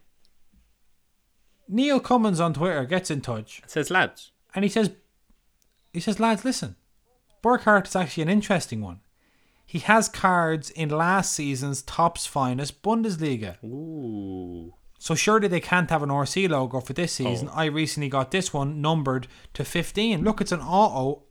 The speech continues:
Speaker 1: of fifteen
Speaker 2: Damn.
Speaker 1: of Jonathan Burkhart
Speaker 2: That's like
Speaker 1: from last year's Topps Finest. No R C logo."
Speaker 2: That's very, very clean.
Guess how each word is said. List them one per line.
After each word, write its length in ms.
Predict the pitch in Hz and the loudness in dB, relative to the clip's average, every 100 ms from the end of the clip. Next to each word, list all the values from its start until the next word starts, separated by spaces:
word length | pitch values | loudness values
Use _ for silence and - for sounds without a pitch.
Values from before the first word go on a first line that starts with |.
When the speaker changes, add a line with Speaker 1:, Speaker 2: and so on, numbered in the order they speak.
| _ | _
Speaker 1:
of 200 | 160 165 | 0 0
fifteen 640 | - 170 - 165 156 131 151 | 0 -2 -2 -2 -2 -2 -6
Speaker 2:
Damn. 400 | 92 101 113 95 - - _ | -8 -8 -8 -10 -20 -20 _
Speaker 1:
of 140 | 139 - | -8 -2
Jonathan 300 | 170 165 165 | 0 0 2
Burkhart 380 | 226 220 143 110 | 0 0 -2 -2
Speaker 2:
That's 200 | - 131 | -6 -4
like 180 | 104 - _ - | -4 -6 _ -8
Speaker 1:
from 140 | 156 | 0
last 260 | 165 156 165 | 2 2 0
year's 140 | 143 | 0
Topps 220 | 165 147 | 2 2
Finest. 280 | 165 151 131 | 4 2 4
No 180 | 180 185 | 4 6
R 120 | 170 | 4
C 200 | - 196 | 4 4
logo." 300 | 175 123 104 | 4 2 -2
Speaker 2:
That's 160 | 104 - | -8 -6
very, 360 | 98 101 98 | -4 -2 -2
very 320 | 92 95 92 87 | -4 -4 -4 -8
clean. 420 | 98 92 85 | -12 -12 -14